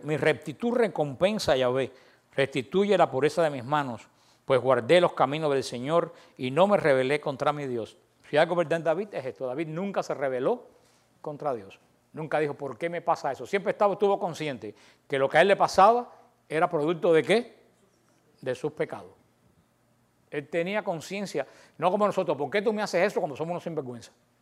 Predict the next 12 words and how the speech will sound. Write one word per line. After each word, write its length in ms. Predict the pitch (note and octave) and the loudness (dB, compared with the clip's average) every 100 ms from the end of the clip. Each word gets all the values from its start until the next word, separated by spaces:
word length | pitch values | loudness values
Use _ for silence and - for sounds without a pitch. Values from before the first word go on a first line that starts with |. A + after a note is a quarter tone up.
| _ _ _ _ _ _ _ _ _ _ _ _ _ | _ _ _ _ _ _ _ _ _ _ _ _ _
David 260 | D3 D3 G3 | 0 2 2
sabía, 440 | A3+ G3+ G#3 F3+ - - _ | 4 4 4 0 -2 -14 _
cuan-, 280 | C#3+ C#3 - | -4 -4 -4
cuando 300 | C#3 C#3 C#3 | -2 2 6
David 280 | C#3+ G3+ | 6 6
le 80 | G#3+ | 6
pasó 240 | F3+ G#3 G3 | 6 4 4
todo 220 | F#3+ G#3+ | 4 4
esto, 160 | A3 | 4
¿qué 80 | F#3+ | 4
dijo 260 | F#3 F3+ G3+ | 4 6 4
él? 140 | A3+ | 2